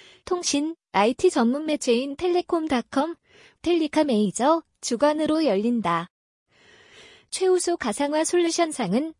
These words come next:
가상화 기반 통신 인프라 및 서비스 분야에서 한 해 동안 혁신적인 성과를 거둔 기업에게 수여된다. 에스케이텔레콤은 가상화 통합 관리 플랫폼 티마노를 세계 최초로 개발해 지난 칠월 엘티 상용망에 적용하고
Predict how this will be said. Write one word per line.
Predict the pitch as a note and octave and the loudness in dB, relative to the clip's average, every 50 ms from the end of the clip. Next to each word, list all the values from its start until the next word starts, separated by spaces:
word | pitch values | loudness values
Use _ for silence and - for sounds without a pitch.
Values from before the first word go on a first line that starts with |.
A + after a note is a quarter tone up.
| _ _ - | _ _ -6
가상화 | - A3+ G3+ - D4+ E4 E4 E4+ E4 D#4 | -2 -2 0 0 0 0 2 2 0 0
기반 | - - A#3 C#4 D4 D#4 | 0 0 0 0 0 0
통신 | - F4+ F4+ F4 F#4 E4+ D#4+ | -2 -2 -2 0 0 -2 0
인프라 | C4+ A3 A3+ - C#4 C#4 C4 | 0 -2 -2 -2 -2 -2 0
및 | C4 D4+ D4 | -2 -2 -4
서비스 | - - F4+ F4 E4+ F4 - - F4+ | -2 0 0 0 0 0 -2 -2 -2
분야에서 | - E4+ D4 D4+ D4 C#4+ C4+ C4+ - - C#4 C#4 | -2 -2 -2 0 0 0 0 0 0 0 0 0
한 | D4 - - F4 E4 | 0 -2 -4 -2 0
해 | E4+ F4 F4 | 0 0 0
동안 | - C4 G#3+ B3 C#4+ D4+ D#4+ | 0 0 0 0 0 -2 -2
혁신적인 | F4 F#4+ - - G4+ F#4+ F#4 F#4+ E4+ - F4+ F4 | -4 -4 -4 -2 -4 0 0 0 2 2 0 0
성과를 | - F4 D#4+ D#4+ - - C#4+ C4+ C#4 C#4+ D4+ | 0 -2 -4 -2 0 0 2 2 2 0 -2
거둔 | - - F#3+ F#3+ C4 C4 C#4 | -2 -2 -4 -2 -4 -4 -6
기업에게 | - - B3 C4+ D#4 - D4 C#4 - C4 C#4 | -4 0 2 4 4 4 4 2 4 2 2
수여된다. | C#4+ - - F4 E4+ E4 E4 D#4 C#4 A3 F3+ E3 D#3+ E3 E3+ - _ _ _ _ _ _ _ _ _ _ _ _ _ _ _ _ _ _ _ _ _ _ _ - | 2 2 0 2 2 2 0 -2 -2 -2 -2 0 0 -2 -2 -6 _ _ _ _ _ _ _ _ _ _ _ _ _ _ _ _ _ _ _ _ _ _ _ -6
에스케이텔레콤은 | G#3+ G#3 - - E4+ - - F#4+ F4+ F4 E4+ - F4+ F4 F4 F4 - - D#4 C4+ C4+ C#4 C#4+ C#4 | -4 -4 -4 -4 -6 -4 -2 0 0 0 0 -2 -2 0 0 0 -2 -2 -2 -2 -2 -2 -4 -4
가상화 | - B3+ - - C#4+ C#4+ D4 D#4 D#4+ D#4+ | -4 -4 -2 -2 -2 0 0 0 0 0
통합 | - - F4+ F4+ F4+ F4 - | -2 -4 -2 -2 -2 -2 -2
관리 | - C#4 A#3+ A#3 C4+ C#4+ | 0 0 2 2 0 0
플랫폼 | - - D4 C4 A3 - - E4 E4 E4+ E4 - _ _ _ - - - - - - _ _ | 0 0 0 0 0 0 -2 -2 -2 -2 -6 -12 _ _ _ -20 -20 -20 -20 -20 -20 _ _
티마노를 | - F4+ F4 D#4+ C4+ A3+ F#3 F3+ F#3+ B3 D4+ - _ _ _ A3+ B3 B3+ C4+ | -2 -2 0 0 0 0 0 2 2 0 0 -2 _ _ _ 0 2 2 0
세계 | - - F4+ F4+ - F#4 | 0 -2 -2 0 0 0
최초로 | - - F4 E4 - - F4 D#4 D#4+ | 0 -2 -4 -4 -2 -2 0 0 0
개발해 | - - B3+ A3 B3+ A#3 A#3 A#3+ B3+ C4+ | 0 0 -2 -2 0 0 2 2 2 2
지난 | C4+ - B3+ A3 B3 C4+ D4+ | 2 0 -2 -2 -2 -2 -2
칠월 | - - - F4+ F4 F4 | -4 -2 2 4 4 4
엘티 | E4+ C4+ A#3+ A#3 - - D#4+ D#4+ E4 | 4 4 2 0 -2 -2 -2 -2 -2
상용망에 | - F#4 F4+ F#4 F#4+ F#4 F4+ E4+ E4 D4 D4 D4+ | 0 -2 0 0 0 0 -2 -2 -2 -2 -2 -4
적용하고 | D4+ - A#3 G3+ G3+ A#3+ A3+ G#3 E3+ - A3 B3+ D#4+ F4 | -2 -2 -2 -2 -2 0 0 -2 -2 0 0 0 0 0